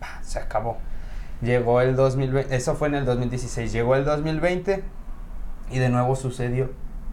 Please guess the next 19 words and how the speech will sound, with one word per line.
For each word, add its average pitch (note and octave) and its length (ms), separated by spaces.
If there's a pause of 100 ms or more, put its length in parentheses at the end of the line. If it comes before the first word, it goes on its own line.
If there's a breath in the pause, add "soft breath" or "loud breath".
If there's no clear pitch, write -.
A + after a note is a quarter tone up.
está - 220
sucediendo B2+ 500
otra C3 220
vez, E3 180
me D3 100
manda C3 280
mensajes, C#3+ 760 (380 loud breath)
eh, A#2+ 200
nos A#2 160
quedamos A#2+ 380
de A2 100
ver, C3+ 680
nos A2 260
vemos, C3 340
empezamos A#2 520
a A#2+ 80
salir A#2+ 360
de B2 100
nuevo, D3 400